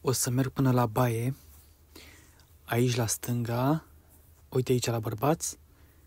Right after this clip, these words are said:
Mai era cineva la rând, așa că m-am întors înapoi la cafea. Am făcut cafeluța și acum să pun zahăr brun, dar nu e zahăr? Nici bețe să mestec în ea?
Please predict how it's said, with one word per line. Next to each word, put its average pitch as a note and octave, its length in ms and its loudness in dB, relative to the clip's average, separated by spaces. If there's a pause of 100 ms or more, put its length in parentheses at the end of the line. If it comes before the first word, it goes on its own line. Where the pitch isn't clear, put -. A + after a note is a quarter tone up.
(520)
Mai A#2+ 200 -2
era C#3 180 2
cineva B2+ 500 -2
la A#2+ 180 0
rând, A#2+ 280 0
așa A2+ 360 -4
că A#2+ 340 -4
m-am B2 200 -2
întors B2 240 -4
înapoi A#2 240 -6
la G#2+ 80 -8
cafea. D#3+ 400 0 (840)
Am D3+ 160 2
făcut A#2+ 280 -6
cafeluța D3+ 880 2 (560)
și - 120 -6
acum C#3 180 -2
să C#3 160 0
pun C#3+ 260 0
zahăr C3+ 440 2 (300)
brun, D3+ 420 0
dar C#3 220 0 (160)
nu D3 140 0
e F3 100 6
zahăr? F3+ 480 2 (680)
Nici D#3+ 320 2
bețe E3+ 420 4
să F3 180 0
mestec F3 400 2
în D#3+ 100 0
ea? G3 220 2